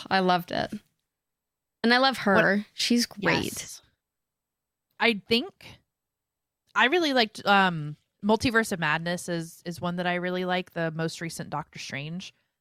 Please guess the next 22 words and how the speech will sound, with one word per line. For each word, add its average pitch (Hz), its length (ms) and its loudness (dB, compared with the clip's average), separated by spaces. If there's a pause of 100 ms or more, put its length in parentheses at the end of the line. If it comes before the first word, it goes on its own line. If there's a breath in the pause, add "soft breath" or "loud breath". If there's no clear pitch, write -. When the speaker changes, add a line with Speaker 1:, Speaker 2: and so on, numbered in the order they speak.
(260)
Speaker 2:
And 208 80 4
I 202 80 6
don't 185 300 0
think 226 160 -2
I 214 100 4
would 196 140 2
have 175 140 -2
liked 160 260 -4
it 190 100 -4
as 202 160 -4
much 220 240 -2
if 202 120 -2
I 190 100 4
didn't 170 260 -4
enjoy 165 320 0
WandaVision. 139 760 -8 (220)
Speaker 1:
Mm, 247 720 4
I 220 60 2
haven't 262 300 2
seen 247 180 4
that 202 180 4
one. 180 360 2